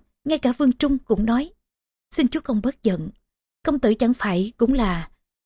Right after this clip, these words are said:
quý mến hương lý, thay mặt ngài mà làm việc tốt ư? Trẻ con ở thôn quê còn chưa hiểu chuyện, khó tránh khỏi nói mấy câu không phải.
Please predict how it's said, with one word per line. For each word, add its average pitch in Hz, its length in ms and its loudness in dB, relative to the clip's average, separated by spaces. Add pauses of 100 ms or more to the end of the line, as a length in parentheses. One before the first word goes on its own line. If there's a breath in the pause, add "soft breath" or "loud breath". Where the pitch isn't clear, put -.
(100)
quý 294 140 4
mến 311 180 2
hương 285 220 2
lý, 233 280 2 (300)
thay 311 140 0
mặt 240 200 4
ngài 196 380 -2
mà 214 100 2
làm 196 200 2
việc 202 200 -4
tốt 285 120 -2
ư? 247 260 0 (540)
Trẻ 262 120 2
con 247 240 2
ở 214 100 0
thôn 254 200 2
quê 214 300 4
còn 196 160 2
chưa 254 120 0
hiểu 208 220 2
chuyện, 190 320 0 (420)
khó 339 140 0
tránh 359 200 -4
khỏi 190 240 -2
nói 247 180 2
mấy 330 120 -4
câu 226 240 0
không 240 180 -4
phải. 190 380 -6